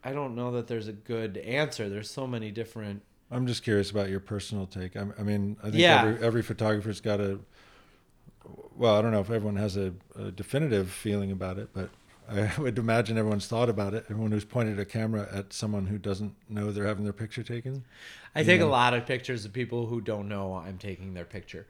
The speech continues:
Speaker 2: Uh-huh.
Speaker 1: Um, if it's, it kinda depends on what I'm, it definitely depends on what I'm gonna do with the photo.
Speaker 2: Yeah.
Speaker 1: Uh,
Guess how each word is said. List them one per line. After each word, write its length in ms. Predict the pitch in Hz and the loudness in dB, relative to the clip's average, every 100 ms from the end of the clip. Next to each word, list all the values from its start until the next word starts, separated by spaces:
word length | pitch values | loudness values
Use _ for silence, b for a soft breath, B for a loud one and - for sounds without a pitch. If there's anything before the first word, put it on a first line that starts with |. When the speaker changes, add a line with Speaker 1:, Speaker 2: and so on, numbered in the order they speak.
| - | -2
Speaker 2:
Uh-huh. 420 | 110 107 110 - | 2 2 0 -2
Speaker 1:
Um, 600 | 123 123 120 120 120 113 - - - - _ _ _ | 2 4 2 0 -4 -8 -12 -20 -20 -20 _ _ _
if 440 | 170 190 190 - - | 4 4 4 -8 -14
it's, 640 | 165 170 147 - - - - _ _ _ _ _ _ _ _ _ - | -4 -2 -2 -4 -6 -6 -10 _ _ _ _ _ _ _ _ _ -12
it 140 | 175 | -8
kinda 260 | 220 269 294 | -2 0 0
depends 540 | 202 - 160 156 151 | -2 0 2 4 2
on 280 | 143 131 127 | 2 2 2
what 240 | 117 120 117 | 2 4 4
I'm, 240 | 113 107 | 2 -2
it 220 | - 123 - - - | -8 -10 -10 -16 2
definitely 560 | 170 170 139 127 117 | 2 4 -2 0 0
depends 440 | 117 117 147 139 123 | 0 -4 -4 -4 -2
on 200 | 113 113 | -2 0
what 160 | 113 | 0
I'm 160 | 110 110 | 0 -2
gonna 180 | 110 95 | -4 -4
do 300 | 82 98 120 | -4 -2 -2
with 220 | 135 131 | -2 -4
the 80 | 135 | -8
photo. 560 | 120 147 147 151 151 151 | -2 0 2 0 0 2
Speaker 2:
Yeah. 220 | 120 98 B B B B | 4 2 B B B B
Speaker 1:
Uh, 580 | - 120 107 104 101 101 | -6 -2 0 0 -2 -4